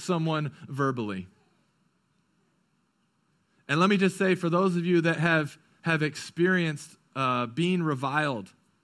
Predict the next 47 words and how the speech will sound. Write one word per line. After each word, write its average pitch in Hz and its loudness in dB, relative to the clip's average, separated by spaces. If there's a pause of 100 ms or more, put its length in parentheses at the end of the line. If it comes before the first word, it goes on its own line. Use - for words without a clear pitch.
(800)
in 156 -4
the 151 -2
name 165 0
of 143 -2
it 139 -6
being 156 -2
a 139 -2
loving 147 -4
rebuke, 135 -4
and 131 -6
you've 151 -4
been 165 -4
abused 151 -4 (200)
verbally 147 -4
by 123 -6
someone 151 -6
in 139 -6
the 120 -6
church 156 -6
or 120 -4
a 113 -4
leader 143 -4
in 139 -6
the 120 -8
church, 151 -8
let 139 -10
me 143 -10
just 131 -10
say, 139 -8
I'm, 123 -10 (360)
I'm 127 -10
sorry 143 -6
that 127 -8
you 123 -8
had 127 -10
to 117 -8
go 120 -10
through 98 -14
that. 82 -16 (3250)
Lots 165 -2
of 170 -4
times, 160 -2
loving 165 0
rebuke 151 -2
gets 147 -8
done 156 -4
in, 135 -8